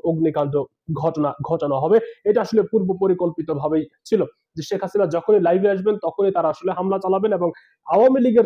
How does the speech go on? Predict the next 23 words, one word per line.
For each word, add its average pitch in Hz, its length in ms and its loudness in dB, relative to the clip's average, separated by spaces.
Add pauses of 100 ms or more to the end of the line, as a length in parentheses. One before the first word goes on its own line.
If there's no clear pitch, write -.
তীর্থভূমি 185 580 0
সেটা - 480 -4 (200)
ভাঙচুর 175 540 -4
করা 160 200 0
হবে, 180 280 2
অগ্নিসংযোগ 160 640 -4
করা 143 120 -2
হবে। 147 180 -2 (300)
আসলে 254 320 0
কি 269 80 -6
হাসনাত 247 460 -4
আব্দুল্লাহ 262 360 0
সর্বপ্রথম, 240 560 -4 (360)
আহ, 196 140 0
এই 208 180 2
বিষয়ে 233 320 0
পদক্ষেপ 226 360 -2
নিয়েছেন 233 280 0
নাকি 202 180 -4
তার 202 200 -6
পিছনে 196 280 -6
অন্য 202 300 2
কেউ 185 300 0